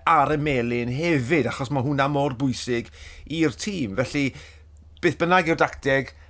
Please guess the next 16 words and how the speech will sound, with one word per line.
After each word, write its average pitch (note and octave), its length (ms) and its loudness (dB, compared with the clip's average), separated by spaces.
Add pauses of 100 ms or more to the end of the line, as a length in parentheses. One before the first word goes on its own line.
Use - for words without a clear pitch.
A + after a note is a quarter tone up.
(120)
ma' C3+ 160 -4
fe D3+ 80 0
'di C3+ 80 -2
cael D3 160 2
ei C#3 40 0
weithio E3+ 280 2
mas D3 240 4
yn C3+ 100 -4
forensic, D#3+ 840 0 (500)
a C#3+ 160 4
dwi'n D3 160 -2
edrych D#3 400 0
mlaen C#3+ 260 4
i C#3 80 0
weld A#2+ 320 4
e, A#2+ 120 6